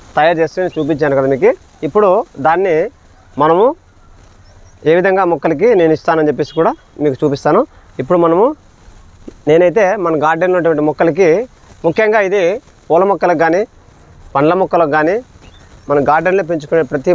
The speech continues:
మొక్కకు కూడా ఇది చాలా అంటే చాలా మంచిగా పనిచేస్తుంది ఫ్రెండ్స్. ఇటువంటి మనకి మొక్కల్లో మనకి చూసారా, మన గార్డెన్ ఎటు చూసినా కూడా ఫుల్ గ్రీనరీగా ఉంది. దీనికి కారణం ఏమిటంటే మనం ఇచ్చే పోషకాలను బట్టే మొక్కలు అనేది మన గార్డెన్లో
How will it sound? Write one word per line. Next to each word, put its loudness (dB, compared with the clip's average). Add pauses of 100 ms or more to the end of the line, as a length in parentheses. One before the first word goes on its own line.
మొక్కకు -2
కూడా 2 (420)
ఇది 0 (180)
చాలా 0
అంటే -2 (120)
చాలా 2 (260)
మంచిగా -2
పనిచేస్తుంది -2
ఫ్రెండ్స్. -2 (420)
ఇటువంటి 0 (140)
మనకి 2 (560)
మొక్కల్లో 0 (320)
మనకి 0 (200)
చూసారా, -2 (420)
మన 0 (120)
గార్డెన్ 0
ఎటు -4
చూసినా -2 (100)
కూడా 2 (560)
ఫుల్ 0
గ్రీనరీగా 2
ఉంది. 0 (500)
దీనికి 0
కారణం -2 (140)
ఏమిటంటే 0 (480)
మనం 2
ఇచ్చే -4 (100)
పోషకాలను 0
బట్టే -2 (240)
మొక్కలు -2
అనేది 2 (180)
మన -2 (120)
గార్డెన్లో 0